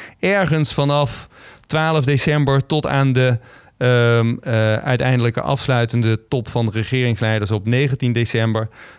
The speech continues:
Ehm, en dan kunnen we inderdaad, eh, zover als wij het begrijpen, dit besluit, eh, verwachten. En dan wordt ook Bosnië kandidaat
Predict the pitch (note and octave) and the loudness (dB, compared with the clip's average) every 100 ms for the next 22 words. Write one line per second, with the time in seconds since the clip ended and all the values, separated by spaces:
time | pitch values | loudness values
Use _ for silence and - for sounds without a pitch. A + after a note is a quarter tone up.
0 | - A#2 A#2 A2+ A2+ A#2 C#3+ B2+ B2 A#2+ | -6 0 2 2 0 -2 -2 0 0 0
1 | D3 B2 B2 A#2+ A#2 C3 C3 - B2+ A2+ | 0 0 0 0 0 0 -2 -6 -2 0
2 | A2+ A#2+ A2 A#2+ A2 G#2 A#2 C3 B2+ A#2+ | 0 0 0 0 0 0 0 0 -2 0
3 | A#2+ A2+ A#2 A2 A2+ B2+ G#2+ A2 - A2+ | 0 0 2 0 0 -2 -2 -2 0 0
4 | G#2+ G2+ A2+ F#2+ G#2+ G#2 G#2 - D#3+ B2 | 0 0 -4 -2 0 0 -2 -4 -2 -2
5 | A2 A2 G#2 G2 A#2 A2+ G#2+ G#2 G#2+ G#2 | 0 0 -2 -2 -2 -2 -4 -4 -4 -4
6 | G2 G2 F#2+ - | -2 -2 -2 -6